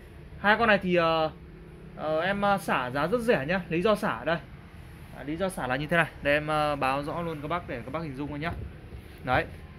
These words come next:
Các cái cối của nó rất là ngon. Nước không rỉ, không hề rỉ nhá, còn rất là ngon. Đấy, không hề rỉ một giọt nước nào luôn. Được chưa ạ? Đấy. Đây. Hai cối ngon. Không rỉ một giọt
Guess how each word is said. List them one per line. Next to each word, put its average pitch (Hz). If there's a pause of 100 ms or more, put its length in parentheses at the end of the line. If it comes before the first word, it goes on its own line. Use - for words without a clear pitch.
(140)
Các 226
cái 220
cối 214
của 180
nó 180
rất 233
là 226
ngon. 226 (400)
Nước 269
không 226
rỉ, 135 (540)
không 233
hề 190
rỉ 147
nhá, 190 (200)
còn 151
rất 214
là 190
ngon. 180 (460)
Đấy, 147
không 220
hề 170
rỉ 143
một 143
giọt 147
nước 226
nào 175
luôn. 170 (360)
Được 147
chưa 180
ạ? 165 (580)
Đấy. 135 (560)
Đây. 151 (640)
Hai 185
cối 165
ngon. 196 (1800)
Không 240
rỉ 185
một 156
giọt 160